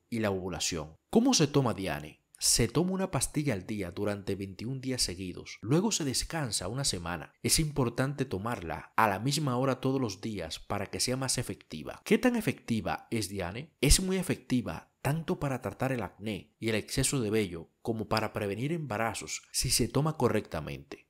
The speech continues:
¿Cuáles son los beneficios de Diane? Piel más limpia, reduce el acné y mejora la apariencia de la piel, menos vello, disminuye el crecimiento de vello no deseado,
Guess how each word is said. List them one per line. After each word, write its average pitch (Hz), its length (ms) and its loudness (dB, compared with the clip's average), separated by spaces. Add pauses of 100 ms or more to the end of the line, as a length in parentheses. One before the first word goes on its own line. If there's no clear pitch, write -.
¿Cuáles 208 340 2
son 185 140 0
los 143 160 0
beneficios 139 680 -2
de 92 100 -6
Diane? 76 460 -6 (340)
Piel 131 240 4
más 127 240 0
limpia, 87 540 -6
reduce 131 380 2
el 180 60 2
acné 110 420 -4
y 120 100 4
mejora 117 320 2
la 170 100 0
apariencia 117 560 0
de 90 100 -2
la 78 120 -6
piel, - 400 -8
menos 123 380 2
vello, 78 440 -6
disminuye 143 580 2
el 190 120 0
crecimiento 139 680 0
de 101 100 0
vello 117 280 0
no 107 140 -4
deseado, 78 560 -4